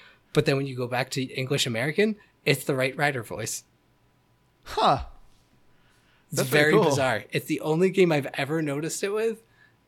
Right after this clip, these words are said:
Speaker 1: Maybe
Speaker 2: Well,
Speaker 1: it's the
Speaker 2: granted,
Speaker 1: only
Speaker 2: this is
Speaker 1: game
Speaker 2: the
Speaker 1: I've
Speaker 2: only
Speaker 1: ever
Speaker 2: game you
Speaker 1: tried it
Speaker 2: probably
Speaker 1: with.
Speaker 2: tried it, yeah. <laughs>
Speaker 1: Maybe, but yeah,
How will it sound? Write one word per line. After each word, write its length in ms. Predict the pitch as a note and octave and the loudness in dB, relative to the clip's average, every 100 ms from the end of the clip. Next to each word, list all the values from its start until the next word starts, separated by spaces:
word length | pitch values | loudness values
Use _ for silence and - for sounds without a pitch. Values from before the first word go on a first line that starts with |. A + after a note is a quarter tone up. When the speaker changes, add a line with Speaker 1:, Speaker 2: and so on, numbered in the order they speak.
| _ | _
Speaker 1:
Maybe 200 | C#3 C3+ | 0 6
Speaker 2:
Well, 100 | F#3+ | 6
Speaker 1:
it's 80 | C3+ | 8
the 40 | |
Speaker 2:
granted, 240 | F3 F3 D3+ | 8 8 6
Speaker 1:
only 100 | D3 | 6
Speaker 2:
this 60 | |
is 60 | D3 | 6
Speaker 1:
game 20 | |
Speaker 2:
the 40 | |
Speaker 1:
I've 80 | D#3+ | 6
Speaker 2:
only 40 | D3+ | 8
Speaker 1:
ever 60 | |
Speaker 2:
game 100 | D3 | 8
you 60 | C#3+ | 6
Speaker 1:
tried 80 | C3 | 6
it 40 | |
Speaker 2:
probably 180 | D#3 G#3+ | 4 4
Speaker 1:
with. 80 | G3 | 6
Speaker 2:
tried 260 | D3 C#3 | 6 6
it, 100 | B2 | 4
yeah. 280 | C#3+ C3+ - - | 4 4 2 2
<laughs> 1200 | E3 - D#3 C#3+ - E3+ - _ - - - - | 0 2 -2 -4 -8 -10 -12 _ -20 -20 -14 -4
Speaker 1:
Maybe, 400 | C#3+ E3 E3+ D3 | 2 4 4 0
but 260 | - D#3 | 0 0
yeah, 240 | D#3 F3+ | 4 2